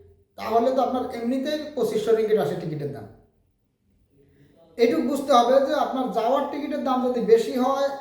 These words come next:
অ্যাভারেজ আপনার আপ ডাউন টিকিটের দাম বেশি হবে। কিংবা যাওয়া,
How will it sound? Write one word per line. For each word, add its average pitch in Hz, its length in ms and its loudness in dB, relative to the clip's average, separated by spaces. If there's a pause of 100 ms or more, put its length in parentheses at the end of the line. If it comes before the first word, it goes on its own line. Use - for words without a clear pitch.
(180)
অ্যাভারেজ 247 360 -2
আপনার 247 240 -2
আপ 196 200 -2
ডাউন 233 200 2
টিকিটের 247 340 -2
দাম 247 140 0
বেশি 190 280 0
হবে। 139 260 0 (760)
কিংবা 233 180 2
যাওয়া, 240 360 2